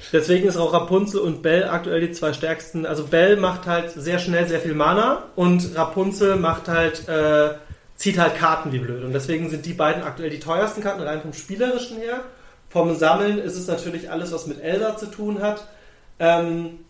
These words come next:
übrigens, spannende Wahl, dass nicht alle Enchanted-Karten automatisch diese, dieses höchste, äh, Seltenheitslevel haben.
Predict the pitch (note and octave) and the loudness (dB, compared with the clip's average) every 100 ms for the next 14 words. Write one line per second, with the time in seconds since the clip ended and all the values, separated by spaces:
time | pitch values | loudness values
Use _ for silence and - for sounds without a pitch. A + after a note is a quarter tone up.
0 | _ - _ - _ - G#3+ B3+ G#3+ - | _ -20 _ -20 _ 2 4 4 2 -4
1 | - - - F#3+ A#3+ B3+ F#3+ F3 F#3+ E3+ | -10 -10 0 2 2 2 0 0 2 2
2 | C#3+ - F3 E3 E3+ G#3 - F3+ G#3 G3 | 2 0 -2 -2 -2 -2 -4 2 4 4
3 | F3+ F3 G3 A3+ C#3 - E3 D3+ - F#3+ | 2 2 2 2 -2 0 0 0 -2 -4
4 | - F3 F3+ E3 E3+ F3+ F3+ D3+ D#3+ D#3+ | 2 2 4 2 2 -2 -6 0 4 4
5 | D#3 D#3 D#3 D#3+ F#3 F#3 F3+ D3+ - D#3 | 4 0 -6 -2 0 0 -2 -6 0 0
6 | C#3 F3+ - D#3+ C3+ C#3+ C#3 C#3+ C#3 C#3 | 4 4 4 0 -2 0 0 0 0 0
7 | D3+ F#3 | 0 -2